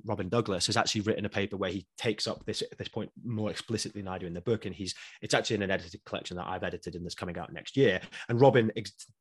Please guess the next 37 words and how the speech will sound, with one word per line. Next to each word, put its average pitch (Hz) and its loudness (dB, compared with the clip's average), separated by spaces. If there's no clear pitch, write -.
like, 107 0
really 107 2
drives 101 2
this 92 -4
point, 92 -8
like, 92 -6
through 101 -6
to 98 -8
its 82 -6
full 92 -6
conclusion. 101 -4
Um, 92 4
so, 104 2
so 107 0
it's - 0
sort 127 6
of - 2
implicit 117 0
in 98 -8
my 90 -2
book 95 -6
that 92 -6
that 90 -2
is 90 -6
my 92 -4
position, 87 -4
but, 92 -4
but 92 -4
there 110 2
will 101 2
be 101 2
a 90 -2
full 110 0
defense 101 -2
of 92 -8
that - -4
view. 85 -6